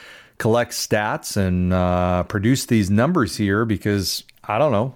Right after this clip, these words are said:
I don't know who's listening. I don't know who, uh, how long you tune in. I don't know how many shows you listen to on average per week. I don't know how, when you do start a show, do you finish it? Who knows?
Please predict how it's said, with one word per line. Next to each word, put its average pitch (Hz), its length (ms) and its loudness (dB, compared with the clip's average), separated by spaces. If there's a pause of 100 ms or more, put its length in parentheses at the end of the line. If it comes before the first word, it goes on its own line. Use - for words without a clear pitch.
(120)
I 107 140 -4
don't 139 100 0
know 127 140 4
who's 127 460 2
listening. 123 500 0
I 104 80 2
don't 120 120 2
know 120 200 4
who, 120 340 2
uh, 113 380 4
how 120 100 0
long 120 220 2
you 95 80 2
tune 117 280 0
in. 143 200 4
I - 20 4
don't 101 140 2
know 107 80 4
how 107 100 2
many 107 140 0
shows 135 400 2
you 147 60 -2
listen 135 340 0
to 131 220 2
on 90 140 2
average 127 460 0
per 92 160 -2
week. 107 380 0
I 90 60 0
don't 98 120 -2
know 95 120 0
how, 101 200 2
when 98 180 -2
you 90 60 -2
do 113 160 2
start 135 300 0
a 117 40 -4
show, 147 220 0
do 110 80 -2
you 85 80 0
finish 175 380 0
it? 180 180 0
Who 143 100 0
knows? 139 460 -2